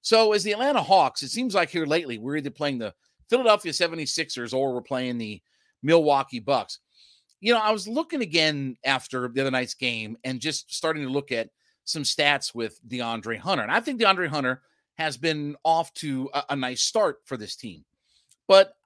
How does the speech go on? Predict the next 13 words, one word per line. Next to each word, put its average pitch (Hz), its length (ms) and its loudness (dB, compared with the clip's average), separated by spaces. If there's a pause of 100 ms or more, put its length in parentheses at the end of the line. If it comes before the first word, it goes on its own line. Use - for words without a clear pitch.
(140)
I 160 80 0
kept 320 320 0
looking 247 240 0
at 151 80 -8
the 143 80 -8
box 143 320 -2
score 101 380 -4 (300)
and 143 160 -4
thinking 151 240 0
to 131 60 -2
myself, 120 500 -4 (1200)
maybe 247 440 -2
he's, 190 420 -4